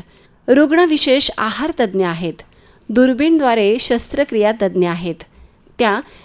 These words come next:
गेल्या सोळा वर्षांपासून जळगाव इथं रुग्णसेवा देत आहेत. त्यांच्याशीच आपण चर्चा करूया. मॅडम, नमस्कार, आपलं स्वागत आहे स्टुडिओमध्ये.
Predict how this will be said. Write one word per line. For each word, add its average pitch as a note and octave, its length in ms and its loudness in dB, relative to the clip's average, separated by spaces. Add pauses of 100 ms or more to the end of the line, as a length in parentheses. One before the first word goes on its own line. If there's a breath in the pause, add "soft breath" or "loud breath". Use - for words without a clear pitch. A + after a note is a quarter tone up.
(120)
गेल्या B3 300 6
सोळा C#4 320 4
वर्षांपासून C#4 800 0 (160)
जळगाव G#3+ 400 0
इथं B3 360 -4 (140)
रुग्णसेवा A#3 680 0
देत F#3 240 -4
आहेत. E3+ 220 -6 (460 soft breath)
त्यांच्याशीच G#3+ 760 2
आपण G3 280 -2
चर्चा G#3 360 -2
करूया. E3+ 420 -4 (180)
मॅडम, G3 260 0
नमस्कार, A#3 600 -4
आपलं G3 240 -6
स्वागत G#3 420 -6
आहे C4 180 -4
स्टुडिओमध्ये. A3+ 640 -2